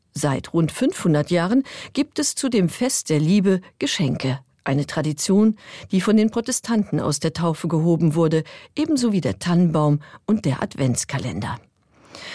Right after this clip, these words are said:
Um den ungeduldigen Kindern die Zeit bis zum Geschenkefest zu verkürzen,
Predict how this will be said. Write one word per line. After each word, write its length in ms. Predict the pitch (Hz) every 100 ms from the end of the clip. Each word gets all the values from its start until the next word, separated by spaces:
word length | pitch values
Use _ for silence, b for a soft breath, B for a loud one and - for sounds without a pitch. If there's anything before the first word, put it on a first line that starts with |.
| B B B
Um 140 | 269
den 200 | 269 269
ungeduldigen 720 | - 311 359 233 220 185 156
Kindern 400 | - 220 233 214
die 160 | 143 135
Zeit 400 | - 160 185 -
bis 220 | 151 -
zum 180 | - 143
Geschenkefest 840 | 139 - 170 185 151 - 156 -
zu 80 | 151
verkürzen, 680 | - 151 220 220 - 202